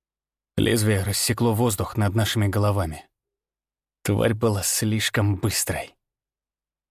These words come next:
Второй удар обрушился сверху, пока я пытался выбраться из-под Ланы. Я успел откатиться в бок. Почти успел.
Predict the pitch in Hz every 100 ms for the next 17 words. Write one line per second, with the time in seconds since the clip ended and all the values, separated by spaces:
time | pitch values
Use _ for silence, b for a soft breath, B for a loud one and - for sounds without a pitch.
0 | _ - - 127 135 127 127 107 127 -
1 | 110 113 - 139 117 - - b b b
2 | - 113 151 131 151 147 - 135 156 135
3 | - 139 - 135 123 101 78 _ _ _
4 | _ _ _ _ - 107 - 143 113 -
5 | 127 131 - 120 104 113 - - _ _
6 | _ _ _ _ - - - - 90 -
7 | _ - 98 - 90 -